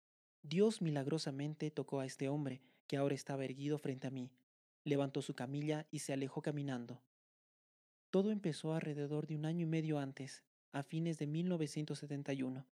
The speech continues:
cuando yo era un alumno boliviano cursando estudios básicos de medicina en los Estados Unidos.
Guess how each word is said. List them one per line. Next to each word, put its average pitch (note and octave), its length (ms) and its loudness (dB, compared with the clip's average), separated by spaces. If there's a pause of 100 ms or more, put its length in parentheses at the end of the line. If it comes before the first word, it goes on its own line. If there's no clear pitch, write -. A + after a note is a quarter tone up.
(400)
cuando D3 280 2
yo D3 320 4
era D#3+ 180 2
un F#3 120 4
alumno E3 340 2
boliviano D3+ 640 0
cursando D#3+ 480 2
estudios E3 460 2
básicos D#3+ 480 0
de C#3+ 80 -2
medicina E3 600 0
en D3 140 -2
los C3+ 140 -6
Estados D3 440 -2
Unidos. C3 460 -6